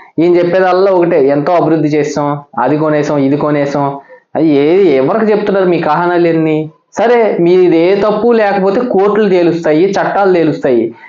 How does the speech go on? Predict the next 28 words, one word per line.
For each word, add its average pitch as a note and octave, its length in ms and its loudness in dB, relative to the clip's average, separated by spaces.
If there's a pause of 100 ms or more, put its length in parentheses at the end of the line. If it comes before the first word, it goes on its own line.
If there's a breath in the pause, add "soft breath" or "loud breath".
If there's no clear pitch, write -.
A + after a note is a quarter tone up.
(100)
మీరు D#3+ 160 2
ఎందుకు F#3+ 240 0
కంగారు F#3+ 340 0
పడి F#3+ 120 0
ప్రెస్ E3 240 0
మీట్లు E3+ 240 2
పెడుతున్నారు? C#3+ 600 -2 (320)
పెట్టాల్సిన F3 400 -2
అవసరం E3+ 300 0
లేదు D3+ 220 2
కదా. F#3+ 180 0 (880 loud breath)
So - 160 -4
అది F#3+ 440 0
నేను D3 200 -2
చెప్పాలనుకున్న D3+ 600 0
టాపిక్. C#3 400 -2 (640 soft breath)
వీళ్ళు C#3+ 280 2
ఎవరో D3 240 0
వచ్చి D3 280 0
కోనకేసుక D3 440 0
గొట్టంగళ్ళు C#3 580 0
ఏదో C3+ 120 0
ప్రెస్ C3+ 300 -2
మీట్లు D3 240 0
పెట్టేసి C#3 480 0
ఏదేదో C#3+ 500 2
వాగుతూ C#3+ 460 0
ఉంటే C#3 300 0